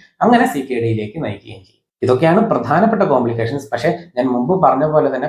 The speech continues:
പ്രഷർ രോഗം നമ്മുടെ ശരീരത്തിലെ എല്ലാ അവയവങ്ങളെയും ബാധിക്കുന്ന ഒരു കാര്യമാണ്. അപ്പൊ ഇതേപോലെ തന്നെ പല അവയവങ്ങൾക്കും ബുദ്ധിമുട്ടുകൾ ക്രമേണ ഉണ്ടാവാനായിട്ടും സാധ്യതയുണ്ട്.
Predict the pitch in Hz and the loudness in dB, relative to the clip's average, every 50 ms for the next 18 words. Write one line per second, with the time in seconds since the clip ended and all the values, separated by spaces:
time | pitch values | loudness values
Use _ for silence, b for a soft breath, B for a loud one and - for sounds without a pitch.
0 | - - 120 113 - 120 117 120 123 123 123 127 151 156 131 117 117 131 151 151 | -6 -6 -8 -6 -8 -8 -10 -6 -4 -4 -2 -2 -4 -6 -6 -8 -8 -8 -8 -8
1 | - 110 107 110 113 110 110 113 - 123 139 156 - - 123 113 107 110 127 170 | -10 -10 -6 -6 -4 -4 -6 -8 -10 -10 -10 -10 -10 -10 -14 -10 -8 -6 -2 0
2 | 214 175 131 127 135 135 139 151 156 156 156 160 180 - - 156 123 117 117 117 | 2 2 2 2 0 0 0 0 0 0 0 2 0 0 -2 -2 2 2 4 2
3 | 120 127 135 139 139 131 127 127 131 117 110 107 110 107 107 104 123 170 - - | 2 0 -6 -4 -2 -2 0 -2 -2 -2 -4 -4 -6 -8 -12 -12 -12 -14 -14 -16
4 | - - - _ _ - 123 117 113 123 135 151 190 208 247 269 220 175 160 170 | -20 -20 -20 _ _ 2 2 4 4 4 4 4 4 4 4 4 2 2 2 0
5 | - - - - 127 135 170 180 135 131 131 127 123 123 127 123 123 123 123 - | -2 -2 -2 0 0 2 2 2 2 2 2 2 2 0 0 -2 -2 -4 -2 -4
6 | 190 - - 113 113 120 120 117 113 - - 127 - - - 123 113 113 113 123 | -4 -4 -4 -6 -8 -8 -8 -8 -8 -6 -6 -6 -6 -8 -8 -8 -6 -4 -4 -2
7 | 151 139 117 113 104 107 104 104 104 101 - - - - - 247 247 - - - | -2 -4 -4 -4 -4 -4 -6 -6 -8 -12 -14 -20 -14 -10 -8 -8 -4 0 2 2
8 | 214 - - - - - - _ _ | 2 0 -2 -10 -16 -18 -18 _ _